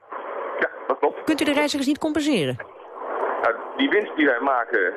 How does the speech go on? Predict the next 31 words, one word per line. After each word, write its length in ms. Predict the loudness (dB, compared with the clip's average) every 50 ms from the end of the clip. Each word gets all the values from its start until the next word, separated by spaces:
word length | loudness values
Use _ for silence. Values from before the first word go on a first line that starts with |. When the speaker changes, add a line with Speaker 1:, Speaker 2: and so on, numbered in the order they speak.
| -4 -4 0
Speaker 1:
ehm, 300 | 4 4 4 4 2 2
de, 200 | 0 0 0 2
overigens, 380 | 2 2 2 2 0 -2 -2 -4
eh, 680 | -4 0 2 2 4 4 4 2 -2 -2 0 0 2
N 120 | 2 0 -2
S 60 | -4 -4 -2
draagt 320 | 0 2 2 0 0 -4 -8 -2
jaarlijks 500 | 0 0 2 2 0 0 -2 -2 -6 -4 -2
een, 280 | -2 0 0 0 0 0 2 2
een 120 | 0 0 0
dividend 460 | -2 0 2 2 2 2 2 2 0
af 120 | 0 0 -2 -4
aan 160 | -2 -2 -2 0
de 60 | 0
Nederlandse 400 | 0 0 0 0 0 2 0 0
overheid. 300 | 2 0 -2 -2 -2 -4
Dus 80 | -4 -2
wij 140 | -2 -2 0
geven 340 | 0 -2 -2 2 2 2
al 80 | 2 4
heel 160 | 2 2 2 2
veel 160 | 0 -6 -6
terug 300 | -2 0 0 0 2 0
aan 120 | -2 -2
de 60 | -2
belastingbetaler. 760 | -2 -2 -2 -2 -2 -4 -4 -2 0 0 0 0 0 -2 -6 -8 -8 -6 -2
Zo 40 | 0
in 120 | 0 0
de 80 | 0 0
afgelopen, 560 | -2 -2 -2 0 2 2 0 2 0 0 0 -2 -6 -12 -12 -12 -12 -6 0
eh, 60 | 2